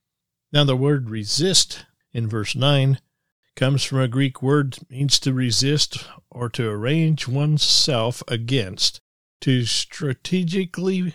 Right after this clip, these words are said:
oppose. It pictures an orderly,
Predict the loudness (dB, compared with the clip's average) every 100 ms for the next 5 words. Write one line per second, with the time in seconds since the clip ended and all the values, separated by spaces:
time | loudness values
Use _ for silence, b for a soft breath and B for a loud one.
0 | -4 -4 -4 -6 -4 -4 -8 -16 -16 -16
1 | _ _ _ _ -4 0 0 0 -2 0
2 | -2 -4 -8 -6 -4 -2 -2 -2 -4